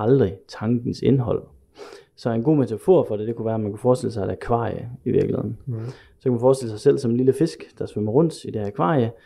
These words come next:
Speaker 1: og så kan man forestille sig, at der bare bliver tyret ned med kroge med mading på. Lækker mading, som man er fristet af at tage. Og alle de her mading her, det symboliserer så, eller de her fiskekroge symboliserer så trigger-tanker.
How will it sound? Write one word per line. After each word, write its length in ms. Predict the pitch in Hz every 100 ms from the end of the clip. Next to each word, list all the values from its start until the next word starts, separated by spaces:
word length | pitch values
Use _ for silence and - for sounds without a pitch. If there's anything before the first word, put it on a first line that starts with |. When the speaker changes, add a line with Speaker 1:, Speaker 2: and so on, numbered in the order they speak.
| _ _ _
Speaker 1:
og 100 | 127
så 80 | 139
kan 80 |
man 100 | 127
forestille 360 | 117 131 139 117
sig, 100 | 113
at 60 | 107
der 60 |
bare 180 | 117 123
bliver 140 | 113 104
tyret 420 | - 160 170 147
ned 220 | 123 139
med 320 | - 117 104 101 - _ _ _ _ _ 240 - - -
kroge 440 | - 147 160 165
med 100 | 143
mading 380 | 113 120 147 143
på. 300 | 135 104 - - - _ _
Lækker 260 | 123 151 143
mading, 340 | 113 131 127
som 120 | 113
man 200 | 104 98
er 120 | 101 104
fristet 500 | - - 147 - 107
af 80 |
at 60 | 104
tage. 240 | - 104 -
Og 100 | 127
alle 120 | 143
de 40 | 139
her 60 |
mading 340 | 120 123 139 120
her, 160 | 101 101 _ _ -
det 80 | 123
symboliserer 480 | 120 110 110 131
så, 120 | 110 104
eller 180 | 101
de 60 | 104
her 140 | 107 101
fiskekroge 480 | - - - 107
symboliserer 360 | 101 107 107 120
så 100 | 107
trigger-tanker. 640 | - 139 135 - 101 101